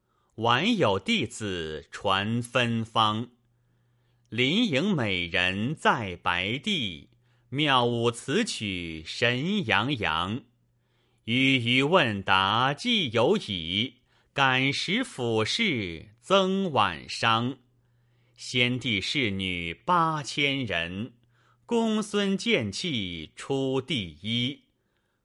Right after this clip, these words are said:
五十年间似反掌，风尘轰动昏王室。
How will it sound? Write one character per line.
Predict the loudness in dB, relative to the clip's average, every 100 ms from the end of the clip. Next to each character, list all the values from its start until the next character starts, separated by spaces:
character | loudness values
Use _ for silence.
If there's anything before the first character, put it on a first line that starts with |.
| _ -4
五 | 0 2 2
十 | 0 0 2
年 | 2 0 0
间 | -2 0 0 0 -4
似 | -6 -6 -2 0 -2
反 | 4 4 4 0
掌， | -2 -2 -2 -4 -6 -10 _ _ _ _
风 | -8 0 4 4
尘 | 2 0 0
轰 | 2 2 2 2
动 | 4 4 2 -4 -8
昏 | -10 -2 2 2 2 0
王 | 2 2 2 -2
室。 | -2 -2 -2 -6